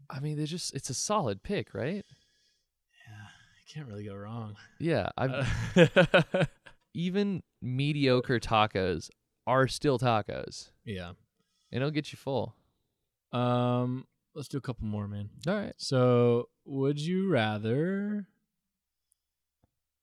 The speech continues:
Speaker 2: give up watching T V, movies for a year, or give up playing games for a year? Oh, that's a tough one, dude.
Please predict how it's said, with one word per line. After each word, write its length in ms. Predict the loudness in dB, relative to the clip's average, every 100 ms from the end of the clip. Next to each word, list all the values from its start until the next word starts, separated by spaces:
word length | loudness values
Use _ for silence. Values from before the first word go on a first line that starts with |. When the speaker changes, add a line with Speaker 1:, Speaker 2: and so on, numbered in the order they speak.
| -2
Speaker 2:
give 200 | -2 0
up 180 | -2 -2
watching 420 | -4 -4 -6 -8
T 280 | -8 -6 -4
V, 320 | -2 -2 -2
movies 560 | -4 -2 -2 0 -2 -4
for 240 | -6 -4
a 40 | -4
year, 360 | -4 -6 -6 -8
or 140 | -8 -8
give 220 | -6 -8
up 120 | -8
playing 300 | -8 -8 -8
games 480 | -8 -8 -8 -10 -16
for 200 | -16 -14
a 40 |
year? 300 | -14 -16 -18 -20 -20 -20 -20 -20 _ _ _ _ _ -14
Oh, 320 | -12 -12 -14
that's 200 | -16 -14
a 40 | -14
tough 200 | -16 -18
one, 140 | -20 -20
dude. 160 | -20